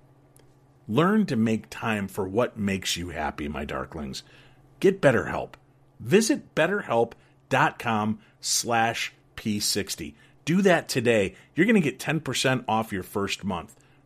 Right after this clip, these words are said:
That's BetterHelp, H E L P dot com slash P sixty. It's time to take control of your life.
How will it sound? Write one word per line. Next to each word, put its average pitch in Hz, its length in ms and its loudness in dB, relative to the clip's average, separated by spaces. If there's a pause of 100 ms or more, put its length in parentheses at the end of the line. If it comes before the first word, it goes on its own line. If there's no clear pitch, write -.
That's 110 280 0
BetterHelp, 131 1400 0 (540)
H - 480 0
E 131 300 -2 (100)
L 131 300 4
P 95 460 -4 (360)
dot 147 340 2
com 110 480 0 (200)
slash 151 800 4 (220)
P 170 320 0
sixty. - 680 -2 (380)
It's - 100 -12
time 247 200 -2
to 226 60 -2
take 208 180 0
control 170 340 2
of 156 80 6
your 143 100 4
life. 127 300 -2